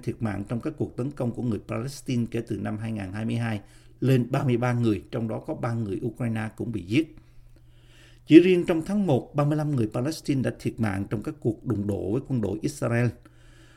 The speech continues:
được xem là tháng đẫm máu nhất kể từ năm hai ngàn mười lăm. Trong khi đó, các quan chức cho biết các cuộc tấn công vào tài sản của người Palestine do người định cư Israel thực hiện cũng gia tăng. Tuần trước, chính quyền Palestine đã đình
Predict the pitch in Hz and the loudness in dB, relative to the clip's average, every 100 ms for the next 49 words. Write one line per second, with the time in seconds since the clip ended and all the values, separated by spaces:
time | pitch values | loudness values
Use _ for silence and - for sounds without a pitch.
0 | - 131 117 - 139 139 123 104 - 131 | -4 0 2 2 2 2 0 -2 -4 -4
1 | 170 139 117 139 143 185 220 - 127 123 | -2 -4 -2 -2 -2 0 -2 -2 -2 0
2 | 113 110 117 123 117 101 98 95 131 123 | -2 -2 -2 -2 -2 -4 -4 -2 -2 -2
3 | - - - - - 156 143 165 156 196 | -6 -20 -20 -20 -4 -2 4 4 4 -2
4 | 208 160 135 220 - 156 170 202 208 113 | -4 -2 -2 -4 -2 0 0 -4 -4 -6
5 | - 160 214 165 156 139 120 104 - 110 | -2 -2 0 0 0 0 -2 -4 -2 -2
6 | - 107 123 156 160 - - 139 - - | -2 -4 -4 -2 -2 -2 -2 -4 -4 2
7 | 156 147 143 131 113 95 - - 131 - | 2 2 0 2 2 0 -4 -2 -2 0
8 | 117 - 135 131 - - 110 101 - 110 | 0 0 -2 -2 -6 -4 -4 -4 -6 -4
9 | 110 139 127 120 117 - - - - - | -2 0 -2 0 -2 -4 -20 -20 -20 -20
10 | - - - - 139 - 196 226 226 214 | -20 -20 -4 4 4 6 2 4 2 4
11 | 139 - 151 185 - 160 143 147 147 117 | 4 2 -2 -2 2 4 4 2 2 2